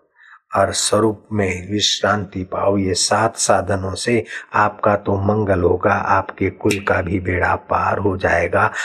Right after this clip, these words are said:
अंगिरा ऋषि ने सात आश्रय बताए।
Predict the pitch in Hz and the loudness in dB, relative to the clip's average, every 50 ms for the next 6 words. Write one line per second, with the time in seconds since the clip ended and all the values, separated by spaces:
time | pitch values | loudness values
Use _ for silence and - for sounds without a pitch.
0 | - - - - 120 113 98 98 101 92 90 87 90 95 95 92 - - 98 95 | -8 -4 0 2 2 2 2 2 2 2 2 0 0 0 -2 -2 -2 -2 -2 0
1 | 98 98 98 92 - - - - - 104 104 101 101 104 - - - - - - | -2 0 -2 -2 -2 -2 -2 0 0 0 0 0 -2 -4 -6 -6 -8 -8 -4 -2
2 | - - - - - - - - - - 92 90 95 - - - - - - - | -2 -2 0 0 -2 -2 -2 -2 -4 -4 -4 -4 -6 -8 -6 -6 -6 -6 -6 -6
3 | - | -8